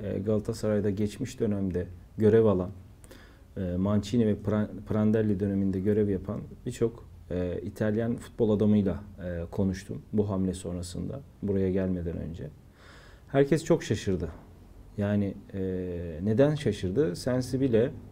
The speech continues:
İtalya'da, e, herhangi bir, e, futbolcu keşfeden, çok üst düzey bir başarıya imza atan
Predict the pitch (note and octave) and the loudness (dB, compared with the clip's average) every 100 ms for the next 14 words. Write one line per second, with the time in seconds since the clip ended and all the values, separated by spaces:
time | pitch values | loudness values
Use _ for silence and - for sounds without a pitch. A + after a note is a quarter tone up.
0 | - - - - - - - - - A2 | -18 -20 -20 -20 -20 -20 -20 -14 -10 0
1 | C#3 C3 A2 G2+ G#2 - - - - E2+ | 4 6 4 4 0 -8 -18 -16 -8 -6
2 | D2 C2+ A2 B2 D3 B2 A#2+ - - - | -6 -4 2 4 4 4 2 -2 -16 -20
3 | - - - - - F#2 F#2 F2+ F2+ F2 | -20 -20 -20 -14 -4 -2 -2 -4 -4 -6
4 | - A#2 - G#2+ G2+ G#2+ - F#2+ - F#2 | -6 -6 4 6 6 2 0 -2 0 -2
5 | E2+ F2+ - - - - - - - - | -2 -6 -14 -20 -20 -20 -20 -20 -18 -2
6 | C#3 C3 - G#2+ G2+ G#2 G2 G2 F#2 G2 | -2 -2 -6 -4 0 2 2 -2 0 2
7 | G2 F2+ G2 F#2 F#2 F2 F2 G2 | 2 2 0 -2 -4 -4 -6 -8